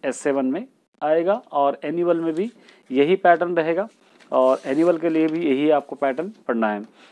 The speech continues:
तो मतलब आपको जनरल टॉपिक्स के ट्वेंटी मार्क्स आप आराम से ला सकते हो और क्वेश्चन आंसर्स के थर्टी टू मार्क्स, एक और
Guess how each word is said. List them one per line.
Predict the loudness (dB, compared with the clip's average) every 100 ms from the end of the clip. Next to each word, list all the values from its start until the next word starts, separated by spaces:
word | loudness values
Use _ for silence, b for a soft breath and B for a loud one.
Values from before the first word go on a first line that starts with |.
| b -6
तो |
मतलब | -2 2 4
आपको | 4 2 2
जनरल | 2 2 4
टॉपिक्स | 2 0 -6 -4
के | -4
ट्वेंटी | 0 -2 0 -2
मार्क्स | -2 -4 -6
आप | 0 0 0 _ -4
आराम | 0 0
से | 0 0
ला | 0
सकते | -2 -4 -2
हो | -2 _ B B B
और | 4 6 4
क्वेश्चन | -2 -4 -2
आंसर्स | -2 -2 -6
के | -4
थर्टी | -2 0 2 2
टू | 2
मार्क्स, | 2 0 _ b b b -6
एक | 0
और | 4 4 2